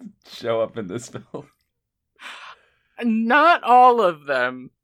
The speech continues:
Speaker 2: They wanted to, but they didn't have enough budget, and they, some of them were busy practicing for the coming
Speaker 1: Okay.
Speaker 2: baseball league.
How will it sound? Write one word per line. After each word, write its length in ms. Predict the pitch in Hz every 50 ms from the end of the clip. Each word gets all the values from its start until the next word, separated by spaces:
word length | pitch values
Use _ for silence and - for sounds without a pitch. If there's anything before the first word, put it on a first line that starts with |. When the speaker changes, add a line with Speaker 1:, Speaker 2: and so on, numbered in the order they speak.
| _
Speaker 2:
They 300 | - 190 175 175 208 214
wanted 480 | 220 196 202 214 240 254 254 247 220 185 -
to, 140 | 240 185 156
but 180 | 151 170 -
they 120 | - 175 165
didn't 200 | 175 180 185 180
have 280 | - - 185 185 175
enough 240 | 185 185 180 175 165
budget, 680 | 175 151 165 165 165 156 147 - - 110 113 117 - _ _
and 220 | 139 135 135 139
they, 140 | 143 147 147 143 131 _
some 240 | - - 170 160 165
of 100 | 170 165
them 180 | 165 165 165 160
were 140 | 151 156
busy 400 | 147 143 160 160 151 - 156 139
practicing 800 | 123 _ _ - 165 151 143 147 - _ - 143 135 - 143 139
for 160 | 131 _ 135 131
the 220 | 123 131 127 - _
coming 540 | _ 147 131 127 131 131 127 127 127 123 _ _
Speaker 1:
Okay. 260 | 151 143 - 135 127 - - - 143 147
Speaker 2:
baseball 540 | 147 - 151 143 _ _ 156 135 127 120 120
league. 320 | 117 117 117 117 113